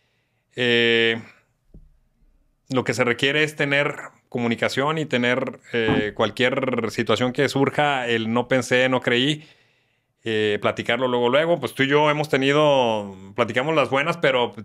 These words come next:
la gente no sabe que también hemos tenido, este, situaciones, eh, difíciles, complicadas, sobre todo en este, en, en el principio de los años. Y, pues, se han tratado de solucionar primero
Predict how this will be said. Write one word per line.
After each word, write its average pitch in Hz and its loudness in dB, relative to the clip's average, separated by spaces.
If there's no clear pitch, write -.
la 110 -4
gente 120 -2
no 139 0
sabe 135 0
que - -16
también 117 -2
hemos 120 -4
tenido, 107 -4
este, 98 -12
situaciones, 113 -4
eh, 98 -4
difíciles, 151 -4
complicadas, 113 -2
sobre 110 -2
todo 120 2
en 127 2
este, 107 -2
en, 107 -10
en 98 -12
el 98 -14
principio 107 -6
de 117 2
los 110 -6
años. 127 -6
Y, 117 4
pues, 113 -4
se 123 2
han 147 -2
tratado 143 2
de 123 4
solucionar 120 -2
primero 175 -2